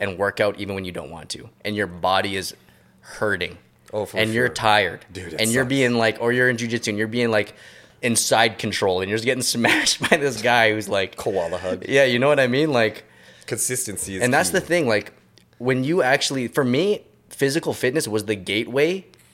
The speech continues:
Speaker 1: for me to start improving my mind and my spirituality.
Speaker 2: Word, bro.
Speaker 1: Like, 'cause it was like when you, when you get into physical activity, you have to learn so many things. You have to learn delayed gratification.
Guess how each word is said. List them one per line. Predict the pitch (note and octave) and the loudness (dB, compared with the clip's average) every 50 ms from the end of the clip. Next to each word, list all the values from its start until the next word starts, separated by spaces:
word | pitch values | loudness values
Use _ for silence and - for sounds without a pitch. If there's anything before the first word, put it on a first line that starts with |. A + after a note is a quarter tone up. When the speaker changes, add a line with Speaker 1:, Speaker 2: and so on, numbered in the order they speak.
| _ _ - | _ _ -8
Speaker 1:
for | - - B2+ | -2 0 0
me | A#2 B2+ A#2+ | 2 2 0
to | - B2 | 0 0
start | - - B2 A#2+ - | 2 2 2 2 2
improving | A2 G#2 - - C3 A#2 A#2 A2 | 0 -4 -4 -4 -4 -2 0 0
my | G#2+ G2+ G#2 | 0 0 0
mind | G2+ G2+ G#2+ G#2+ G#2 G#2 | 2 2 2 2 2 0
and | G2+ G#2 | 0 0
my | G#2 | 0
spirituality. | G#2 - - G#2+ G2+ - G#2 F2+ F#2+ G2+ G2 - C#3+ | -2 0 -2 -4 -2 -2 0 0 2 2 2 0 -2
Speaker 2:
Word, | C3+ C3 A#2+ G#2 | -4 -8 -10 -12
bro. | G#2+ A2 G#2+ G#2 G2 - - - - - - | -14 -12 -12 -12 -12 -14 -16 -18 -14 -4 0
Speaker 1:
Like, | B2 B2+ B2 | 0 2 4
'cause | - C#3+ A#2 - - - - - - - - | 4 2 2 0 -6 -10 -16 -20 -20 -8 0
it | - D3+ | 2 4
was | D3+ D3+ C3+ | 4 4 4
like | C#3 C#3 C3+ - - - - | 4 4 2 2 -4 -10 -4
when | C#3 D3 D3 D#3 | 0 2 4 4
you, | D#3 D#3 D#3 C#3+ C3+ A#2+ - - - _ - | 4 4 4 2 0 -4 -8 -12 -20 _ -8
when | - C3+ C#3 D3 | -4 -2 0 0
you | D3 C#3+ C3 B2+ B2 A#2 | 0 0 -2 -2 -2 2
get | C#3+ D#3+ D#3 | 4 4 4
into | D#3+ D#3 D#3 C3+ | 2 2 0 2
physical | - D3+ D3+ C3+ - - A#2 | 4 2 2 2 2 0 2
activity, | A2+ A2 - - C#3 C3+ A#2+ A#2 | 2 2 0 0 -2 0 0 -2
you | A2 G#2+ A2 | -2 -2 -2
have | B2 - - | -2 -2 -2
to | A#2+ | -2
learn | G#2+ A#2 A#2+ A2+ A2+ | 0 0 0 0 0
so | - A#2 | -2 -4
many | A2+ A2 G#2 | -2 -4 -4
things. | - A#2 G#2+ F#2+ G2+ | -4 -6 -6 -2 0
You | G#2+ | 0
have | G#2+ G#2+ - | 0 2 0
to | A2+ | -2
learn | G2+ A2 G#2+ G#2 G2+ | 0 0 0 -2 -2
delayed | - G2 F#2+ F#2+ G#2 G#2+ | -4 -2 -2 0 -2 0
gratification. | F#2+ G#2+ G#2 G2+ G2 - G#2 - - F#2+ F#2 - - - - | 0 2 2 0 0 -2 -6 -6 -6 -6 -6 -6 -10 -12 -14